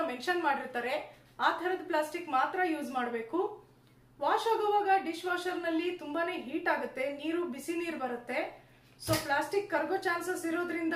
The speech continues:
ಡಿಶ್ ವಾಷರ್ safe ಇರೋ plastic ಮಾತ್ರ ಉಪಯೋಗಿಸ್ಬೇಕು.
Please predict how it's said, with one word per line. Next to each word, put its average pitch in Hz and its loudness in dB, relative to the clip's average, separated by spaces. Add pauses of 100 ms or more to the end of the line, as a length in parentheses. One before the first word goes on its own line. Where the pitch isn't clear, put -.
(1300)
ಡಿಶ್ 381 0
ವಾಷರ್ 359 2
safe 339 -2
ಇರೋ 330 2
plastic 302 -2
ಮಾತ್ರ 320 0
ಉಪಯೋಗಿಸ್ಬೇಕು. 262 -2